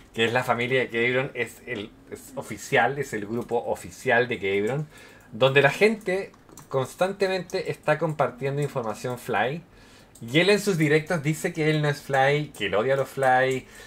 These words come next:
que si tú le dices fly, bla, bla, bla, no sé qué. Pero en su grupo, al parecer, en su grupo,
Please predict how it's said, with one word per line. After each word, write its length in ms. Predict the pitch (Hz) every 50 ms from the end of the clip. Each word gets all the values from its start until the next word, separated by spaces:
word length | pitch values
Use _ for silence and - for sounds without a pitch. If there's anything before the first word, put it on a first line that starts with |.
| - - - -
que 380 | - 101 98 101 104 101 98 101
si 160 | - 110 90
tú 80 | 110
le 80 | 107 113
dices 200 | 120 113 127 120
fly, 360 | - - 123 117 120 120 120
bla, 160 | 104 98 92
bla, 140 | 90 95 98
bla, 280 | 101 117 135 143 147 139
no 80 | 131
sé 140 | 110 - 117
qué. 160 | 98 90 80
Pero 200 | - - 107 113
en 80 | 120 127
su 220 | - - 160 151
grupo, 560 | 147 160 196 247 269 254 214 202 190 175 - -
al 180 | - 143 131 127
parecer, 680 | - 127 131 131 131 - - 202 233 214 196 185 -
en 120 | 131 117 104
su 200 | - - 127 135
grupo, 460 | 180 220 240 175 175 190 208 214